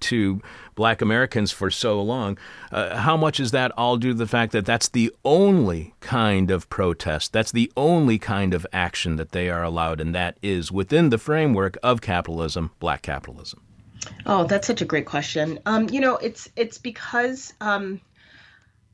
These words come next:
Speaker 2: economic boycott, um, as a demonstration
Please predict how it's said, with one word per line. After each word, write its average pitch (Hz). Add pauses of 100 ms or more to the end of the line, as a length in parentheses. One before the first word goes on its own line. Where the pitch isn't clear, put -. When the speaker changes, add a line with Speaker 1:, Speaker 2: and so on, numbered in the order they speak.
(180)
Speaker 2:
economic 269
boycott, 175 (520)
um, 165 (920)
as 190
a 196
demonstration 196